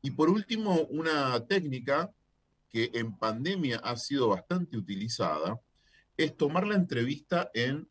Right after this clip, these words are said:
ambientes mucho más relajados, mucho más distendidos. Eh, la pandemia nos llevó a lo virtual, pero, por ejemplo, hay, hay algunas empresas que toman sus entrevistas explícitamente por fuera de las oficinas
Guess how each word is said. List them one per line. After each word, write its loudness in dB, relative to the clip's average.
ambientes -2
mucho -4
más -4
relajados, 0
mucho -8
más -4
distendidos. -8
Eh, 2
la 0
pandemia 2
nos 0
llevó 2
a 2
lo 2
virtual, 0
pero, -2
por 0
ejemplo, -2
hay, 0
hay -4
algunas -4
empresas -4
que -6
toman -2
sus -6
entrevistas -2
explícitamente -2
por -2
fuera 2
de 2
las -2
oficinas -6